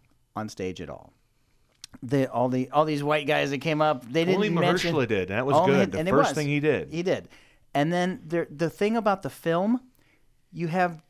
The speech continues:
Speaker 1: Doc Shirley doing all these songs, all these albums forever. You know how many songs of Doc Shirley's that they used in the movie?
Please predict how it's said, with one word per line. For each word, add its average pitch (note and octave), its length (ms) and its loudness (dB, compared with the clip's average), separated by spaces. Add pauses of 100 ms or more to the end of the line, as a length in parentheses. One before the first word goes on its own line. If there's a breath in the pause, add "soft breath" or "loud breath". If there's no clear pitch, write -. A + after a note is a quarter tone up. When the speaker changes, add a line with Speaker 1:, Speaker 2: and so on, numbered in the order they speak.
(140)
Speaker 1:
Doc D3+ 220 2
Shirley D#3 300 -4
doing C3+ 360 0
all C3 280 0
these B2+ 240 -2
songs, A#2 540 -2
all B2 140 -4
these A#2 180 -6
albums G#2+ 480 -6
forever. A2 340 -8 (200 loud breath)
You G3 60 -8
know B3+ 40 0
how E4 60 -2
many G4+ 100 -4
songs D#3 680 -2
of B2 220 -8
Doc C3+ 260 0
Shirley's D3+ 520 -6
that B2+ 120 -12
they D3 120 -4
used C3 460 -6
in C#3 100 -6
the B2 80 -6
movie? B2+ 380 -6